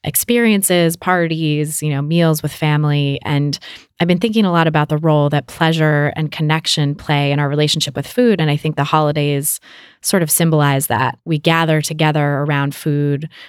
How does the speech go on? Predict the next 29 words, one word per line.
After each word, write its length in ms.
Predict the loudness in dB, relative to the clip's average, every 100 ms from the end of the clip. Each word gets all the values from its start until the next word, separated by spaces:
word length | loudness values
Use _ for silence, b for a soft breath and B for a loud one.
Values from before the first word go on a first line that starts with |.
| B
We 80 | -2
have 260 | 0 0
these 180 | 0 -2
foods 320 | 0 0 0
that 120 | 0 2
are 280 | 2 0 -4
pleasurable 840 | -4 -2 2 2 2 2 2 2
and 140 | 0 0
enjoyable 600 | -2 2 2 2 2 2
and 100 | 0
that 180 | -2 -6 -8
are 140 | -4
sort 180 | -2 -2
of 40 | -2
special, 680 | 0 0 0 -2 -2 -4 -8 B B B
that 140 | -4
come 540 | -2 0 2 2 -2 -4
a 40 | -6
few 200 | -2 0
times 320 | 2 0 0
a 40 |
year 280 | 0 2 2
maybe. 440 | 0 -2 -2 -4 -8 B B B B -4
And 160 | -2
so 320 | 2 2 0 -2
what 240 | -2 0
are 100 | 2
your 120 | 2
thoughts 420 | 2 2 0 -2